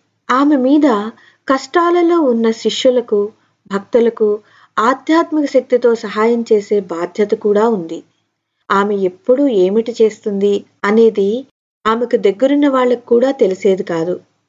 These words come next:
అందరికీ తెలిసేది ఏమిటంటే అన్ని పనులు సరిగా జరగవలసినట్లే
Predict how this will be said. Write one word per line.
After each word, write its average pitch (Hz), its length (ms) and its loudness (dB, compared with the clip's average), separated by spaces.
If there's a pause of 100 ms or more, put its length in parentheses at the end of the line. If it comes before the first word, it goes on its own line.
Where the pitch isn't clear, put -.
(600)
అందరికీ 320 520 2
తెలిసేది 226 540 2
ఏమిటంటే 196 840 -2 (380)
అన్ని 277 300 4
పనులు 294 460 2
సరిగా 240 500 2
జరగవలసినట్లే 226 1120 0